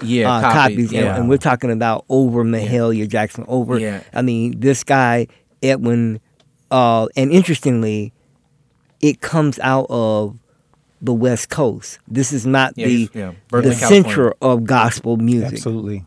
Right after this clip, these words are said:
Speaker 3: right.
Speaker 2: Um, but, you know, that's how it,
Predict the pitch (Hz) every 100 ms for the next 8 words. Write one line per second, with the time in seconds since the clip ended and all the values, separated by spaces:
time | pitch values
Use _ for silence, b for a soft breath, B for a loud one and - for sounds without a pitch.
0 | - 110 110 113 110 110 120 113 - -
1 | 285 123 139 - - - - - 131 135
2 | - 139 120 117 110